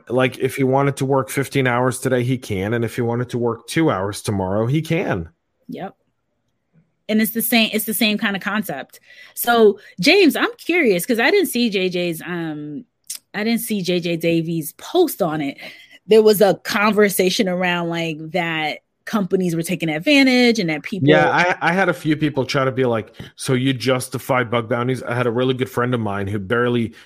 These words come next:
Speaker 1: you know, with wife and kids, who barely made a living on bug bounties 'cause he couldn't get a job. And I'm like, "Well, he made a living doing bug bounties when he couldn't get a job."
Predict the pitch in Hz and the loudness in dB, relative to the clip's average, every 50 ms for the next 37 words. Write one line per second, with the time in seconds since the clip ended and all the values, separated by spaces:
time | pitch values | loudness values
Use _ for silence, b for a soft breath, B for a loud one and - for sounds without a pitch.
0 | B B 113 123 123 123 123 117 - 117 117 127 135 131 - - 120 113 - - | B B -2 0 2 2 2 0 -2 0 0 2 2 2 0 -2 -4 -4 -2 0
1 | 131 127 107 98 113 117 98 127 127 127 127 127 120 120 120 113 110 110 117 123 | 0 0 0 0 -4 -2 0 2 2 4 2 2 0 0 0 0 0 0 0 0
2 | 107 123 117 110 104 98 90 113 123 120 104 110 101 98 98 95 90 90 - - | -2 -2 -2 -2 -2 -2 -2 -2 -4 -2 -4 -4 -4 -4 -4 -6 -6 -8 -10 -14
3 | - _ - 117 110 90 110 127 113 - 143 127 123 117 110 120 107 107 87 - | -14 _ -8 -6 -6 -4 -4 -4 -2 -2 -2 -2 -2 0 0 0 0 0 -2 -2
4 | 123 127 127 110 110 113 117 123 131 131 160 170 - B B B B B 160 180 | -2 -2 -2 -2 -2 -4 -2 -2 -2 0 0 0 -2 B B B B B 0 0
5 | 180 196 220 262 226 202 190 175 180 220 254 190 175 147 143 160 185 190 - _ | 2 0 0 0 2 2 2 2 2 2 2 0 0 -2 0 -2 -4 -6 -8 _
6 | _ _ _ _ _ _ 147 160 226 247 240 214 160 220 240 262 240 208 214 208 | _ _ _ _ _ _ -2 0 2 2 2 2 2 2 2 2 2 0 0 0
7 | 208 208 196 202 208 185 202 208 - - 226 220 277 262 220 180 214 233 240 220 | 0 0 0 0 0 0 0 -2 0 2 2 2 2 0 0 0 2 2 2 2
8 | 185 - 190 208 254 262 226 139 113 98 - | 0 0 2 2 2 2 2 0 -4 -6 -12